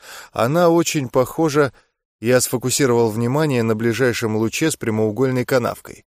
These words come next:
Лазерный целеискатель взгляда скользнул по чёрной грани и задрожал на самом кончике. Бледный какой-то. Я сделал несколько шагов ближе, и алая точка стала ярче. А пузырь названия развернулся.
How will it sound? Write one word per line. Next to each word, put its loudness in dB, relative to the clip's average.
Лазерный 2
целеискатель 2
взгляда 2
скользнул 0
по -2
чёрной -2
грани 2
и 0
задрожал 0
на -2
самом -2
кончике. -4
Бледный 2
какой-то. -2
Я 0
сделал 2
несколько -2
шагов -2
ближе, 2
и 0
алая 2
точка -4
стала 2
ярче. -4
А 2
пузырь 0
названия 0
развернулся. -4